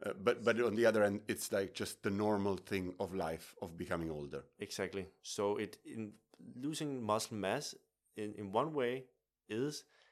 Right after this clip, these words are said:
Speaker 2: simply an existential phenomenon that you will lose it no matter what. But it's also a disease that it, one should try to avoid or cure if possible, or at least treat. And it also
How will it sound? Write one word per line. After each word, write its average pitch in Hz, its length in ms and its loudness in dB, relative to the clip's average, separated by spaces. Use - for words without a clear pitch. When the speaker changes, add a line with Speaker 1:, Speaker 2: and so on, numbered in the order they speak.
Speaker 2:
simply 120 480 -2
an 90 240 -2
existential 101 640 -4
phenomenon 92 640 -4
that 87 140 -6
you 90 80 -8
will 85 120 -2
lose 98 280 -4
it 104 100 -8
no 98 100 -2
matter 85 220 -2
what. 85 320 -2
But 98 100 -6
it's - 280 -6
also 117 600 0
a 87 60 -6
disease - 720 -8
that 92 200 -4
it, - 80 -16
one 92 180 0
should - 180 -10
try 85 300 0
to 85 440 -8
avoid 87 580 0
or 71 120 -14
cure 104 460 -4
if - 180 -12
possible, 98 460 -6
or 82 100 -4
at 82 80 -6
least 90 240 -8
treat. 104 380 -6
And 101 100 -2
it 104 100 2
also 120 500 2